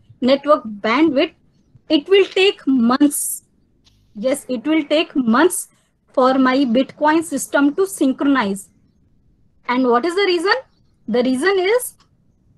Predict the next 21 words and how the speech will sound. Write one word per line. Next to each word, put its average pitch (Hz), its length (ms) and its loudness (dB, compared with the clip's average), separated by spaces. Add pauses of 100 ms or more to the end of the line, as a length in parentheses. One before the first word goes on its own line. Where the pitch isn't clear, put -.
(220)
the 269 200 2
Bitcoin 320 880 -2
was 254 500 -2 (120)
actually 330 460 0
introduced 320 400 0
in 415 120 -2
two 285 120 -6
thousand 285 500 0
eight, 269 260 0 (680)
which 320 300 0
means 349 400 0
that 277 280 -2
the 277 100 0
records 269 500 -2
of 349 160 -4
last 269 360 0 (240)
twelve 320 260 4
years 285 480 -2 (380)
needs 302 340 0
to 339 180 -4
be 415 220 2